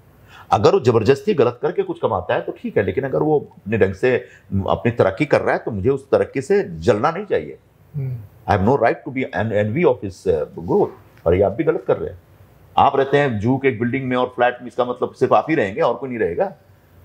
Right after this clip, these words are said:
Speaker 1: उसको पूरा अधिकार है झोपड़पट्टी से निकल के flat में रहने का, उसके growth पे I'm happy। वो चुप हो गए बेचारे। अब इस, मैं, मेरे, मैं, ये इस किस्से के कई अर्थ आप निकाल सकते हैं।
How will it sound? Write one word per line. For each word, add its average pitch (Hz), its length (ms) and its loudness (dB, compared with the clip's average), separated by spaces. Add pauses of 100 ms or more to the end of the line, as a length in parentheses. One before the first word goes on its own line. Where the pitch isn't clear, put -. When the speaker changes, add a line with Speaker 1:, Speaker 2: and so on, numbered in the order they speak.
Speaker 1:
उसको 104 180 0
पूरा 147 240 4
अधिकार 131 320 0
है 170 60 -4
झोपड़पट्टी 110 420 -6
से 110 120 -4
निकल 101 200 -4
के 92 100 -4
flat - 280 -4
में 73 140 -10
रहने 71 120 -14
का, - 140 -20 (320)
उसके 85 220 0
growth 110 360 2
पे 120 80 0
I'm 101 100 0
happy। - 240 -16 (680)
वो 127 60 0
चुप 185 220 0
हो 127 80 4
गए 98 80 2
बेचारे। - 320 -6 (220)
अब - 220 2
इस, - 180 -2
मैं, 160 260 2
मेरे, 170 220 2
मैं, 156 180 -6
ये 170 80 2
इस 175 200 -4
किस्से - 360 0
के 226 100 -4
कई 220 200 -4
अर्थ 170 260 -4 (140)
आप 151 180 0
निकाल 120 220 -4
सकते 98 280 -16
हैं। - 80 -20